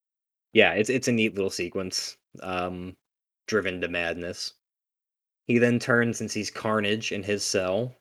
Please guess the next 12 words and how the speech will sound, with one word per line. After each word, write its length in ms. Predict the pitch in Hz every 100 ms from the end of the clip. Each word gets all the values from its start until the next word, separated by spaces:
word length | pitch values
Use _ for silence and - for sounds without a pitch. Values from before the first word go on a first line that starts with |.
| _ _
Uh, 560 | - 90 87 82 85 92 98 _ _ _
seeing 280 | 139 123
someone 260 | 117 120 110
completely 500 | 107 110 123 110 110
lacking 600 | 98 92 98 - 101 101
in 160 | 98 101
morality 600 | 90 98 95 92 85 87
causes 360 | 92 90 -
Spider-Man 560 | - 95 90 90 90 87
to 300 | - 92 87
consider 540 | - 101 104 92 90
the 480 | 85 90 87 87 85